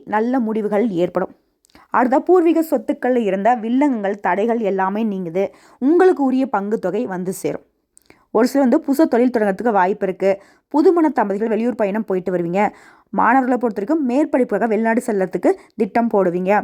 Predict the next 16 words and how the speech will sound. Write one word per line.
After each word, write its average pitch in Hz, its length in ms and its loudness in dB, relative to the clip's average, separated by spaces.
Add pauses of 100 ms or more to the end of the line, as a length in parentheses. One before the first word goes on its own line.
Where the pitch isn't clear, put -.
(360)
அதற்குண்டான 240 500 2
வேலைகளுமே 208 420 2 (100)
இன்னைக்கு 214 220 -6 (180)
ஆரம்பிக்க 202 280 -4
தொடங்குவீங்க. 170 500 -4 (520)
அதே 294 180 2
போல 330 160 2 (180)
கருத்து 302 340 2
வேறுபாடு 285 440 2
காரணமாக 214 400 -2 (100)
பிரிந்து 285 340 0
போன 220 240 -2
தம்பதிகள் 202 280 0
கூட 214 120 0
இன்னைக்கு 220 280 -2
ஒண்ணு 247 200 4